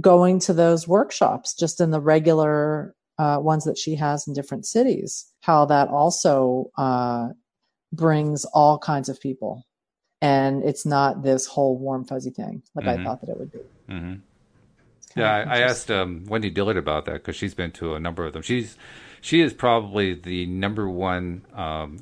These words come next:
Speaker 2: workshop attender of anyone I've ever met, not just Abraham workshops. She was big into Tony Robbins for many years, and she's done other kinds of self-improvement workshops.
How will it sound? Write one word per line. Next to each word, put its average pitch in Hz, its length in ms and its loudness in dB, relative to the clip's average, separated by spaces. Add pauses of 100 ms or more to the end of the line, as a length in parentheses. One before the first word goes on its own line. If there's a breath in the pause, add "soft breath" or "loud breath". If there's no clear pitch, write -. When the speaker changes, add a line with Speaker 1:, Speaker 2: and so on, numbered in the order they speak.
(140)
Speaker 2:
workshop 110 500 -4
attender 85 420 -6
of 80 100 -6
anyone 85 280 -8
I've 78 80 -10
ever 78 380 -8 (120)
met, 87 320 -8
not 101 220 -2
just 110 160 -8
Abraham 92 400 -2
workshops. 78 640 -10
She - 80 -8
was 82 160 -6
big 90 180 -4
into 82 160 -6
Tony 87 240 -10
Robbins 78 400 -8
for - 100 -16
many 82 200 -8
years, 80 440 -8
and 76 140 -12 (240 loud breath)
she's - 180 -10
done 98 140 -2
other 87 160 -4
kinds 85 320 -10
of 80 140 -12 (100)
self-improvement 85 880 -8
workshops. 87 560 -6